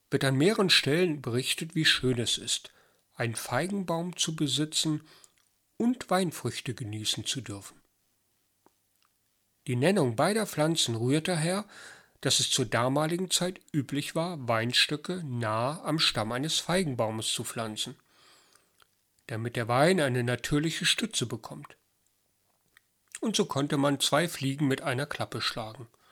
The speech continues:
und die Früchte beider Pflanzen genießen. Der Wein kommt allerdings erst zur richtigen Entfaltung,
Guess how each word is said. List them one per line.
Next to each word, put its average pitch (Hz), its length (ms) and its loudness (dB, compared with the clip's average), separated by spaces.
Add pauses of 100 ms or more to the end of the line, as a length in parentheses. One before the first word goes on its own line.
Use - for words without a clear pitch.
(520)
und 135 160 0
die 123 60 -2
Früchte - 400 -2
beider 127 380 0
Pflanzen 110 520 -2
genießen. 107 500 -4 (2500)
Der 208 120 0
Wein 135 280 6
kommt - 220 0
allerdings 143 420 2
erst - 220 0
zur 139 160 4
richtigen 151 400 0
Entfaltung, 151 800 -2